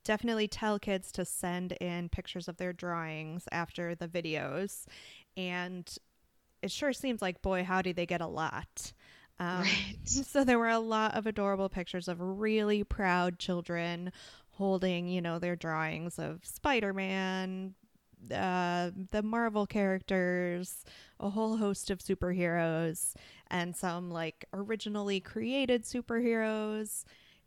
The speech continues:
Speaker 1: It was really sweet. It was a little long to me,
Speaker 2: Mm-hmm.
Speaker 1: just to be watching a slideshow of kids with cute pictures who weren't my kids. Like, if it was a fifteen-minute slideshow of my kids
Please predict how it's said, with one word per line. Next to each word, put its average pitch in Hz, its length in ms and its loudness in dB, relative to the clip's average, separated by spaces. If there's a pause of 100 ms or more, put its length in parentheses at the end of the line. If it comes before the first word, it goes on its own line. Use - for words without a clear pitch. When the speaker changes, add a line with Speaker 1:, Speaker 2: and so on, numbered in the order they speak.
(340)
Speaker 1:
It 226 120 2
was 214 200 0
really 190 260 0
sweet. - 500 -6 (160)
It 196 120 0
was 185 180 -4
a 196 60 -8
little 302 320 2
long 226 600 2 (320)
to - 120 -2
me, 190 500 0 (680)
Speaker 2:
Mm-hmm. 190 440 2 (240)
Speaker 1:
just - 400 -4
to 208 100 -8
be 202 120 -4
watching 180 640 -2
a 170 380 0
slideshow 175 880 -2
of 170 540 -2 (800)
kids 254 260 0
with 226 160 -2
cute 233 200 -2
pictures 208 440 -4
who 202 240 -2
weren't 196 260 -2
my 180 360 -4
kids. 285 580 -2
Like, 180 360 -6
if 240 140 -4
it 330 80 -6
was 277 160 2
a 254 80 6
fifteen-minute 220 600 2
slideshow 190 420 0
of 160 120 -8
my 175 280 -4
kids 277 320 -2